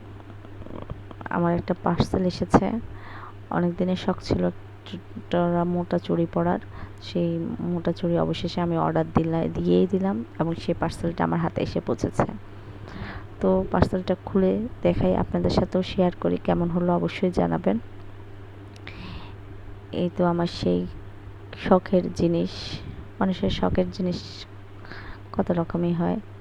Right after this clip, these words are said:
এই তো আমার সেই কাঙ্ক্ষিত শখের বস্তু, যেটা আপনাদের সাথে শেয়ার করছি। আমার এক হাতে মোবাইল ধরা, আর এক হাতে চুড়ি, তাই হয়তো ঠিকমতো দেখানো প-, যাচ্ছে না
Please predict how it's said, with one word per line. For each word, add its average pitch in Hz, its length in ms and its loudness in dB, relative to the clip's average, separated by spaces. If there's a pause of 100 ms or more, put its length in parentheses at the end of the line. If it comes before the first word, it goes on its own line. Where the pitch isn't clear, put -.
(420)
এই 170 140 2 (120)
তো 202 160 2 (1700)
আমার 170 180 2
সেই 175 280 2 (120)
কাঙ্ক্ষিত 175 420 2
শখের 175 440 4
বস্তু, 175 340 2
যেটা 180 240 2
আপনাদের 170 280 0
সাথে 175 220 2
শেয়ার 175 320 2
করছি। - 340 2 (580)
আমার - 200 6
এক 196 200 8
হাতে 202 200 4
মোবাইল 185 400 6
ধরা, 185 300 2
আর 175 280 2
এক 175 120 -2
হাতে 185 380 4 (180)
চুড়ি, 185 340 4 (420)
তাই 190 140 6
হয়তো 185 320 4
ঠিকমতো 185 480 0
দেখানো 185 440 4
প-, - 60 -4 (160)
যাচ্ছে 165 320 4
না 175 280 2